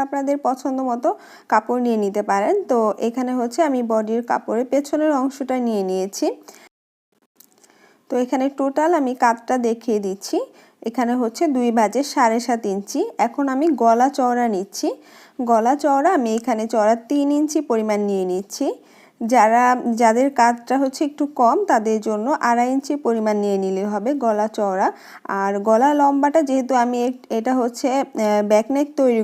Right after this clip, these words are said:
করব, অর্থাৎ পেছনের অংশটা তৈরি করব, সেই জন্য আমি এখানে গলা চওড়াটা সাড়ে পাঁচ ইঞ্চি দিব। আর আপনারা যদি সামনের জন্য তৈরি করতে চান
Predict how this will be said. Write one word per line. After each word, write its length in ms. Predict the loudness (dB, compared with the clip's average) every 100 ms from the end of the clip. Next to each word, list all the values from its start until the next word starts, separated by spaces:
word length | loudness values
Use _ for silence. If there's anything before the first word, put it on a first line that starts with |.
| 0
করব, 140 | 0 0
অর্থাৎ 200 | 0 -4 -2
পেছনের 420 | -4 -2 -2 0 0
অংশটা 320 | -2 -4 -4 -2
তৈরি 220 | -2 -2 -4
করব, 180 | -4 -2 -4 -4 -20 0
সেই 120 | 0 2
জন্য 160 | 2 2 2
আমি 120 | 2 0
এখানে 220 | 0 0 4
গলা 180 | 4 2 2
চওড়াটা 400 | 2 2 2 0 0 0
সাড়ে 240 | 2 2 0
পাঁচ 120 | -2
ইঞ্চি 280 | -4 -2 -2 -2
দিব। 140 | 0 0 2
আর 80 | 2 2
আপনারা 180 | 0 -2
যদি 100 | -2 0
সামনের 360 | 2 2 0 0
জন্য 140 | 0 0 2
তৈরি 180 | 2 2 -2
করতে 240 | -2 -2
চান 120 | -2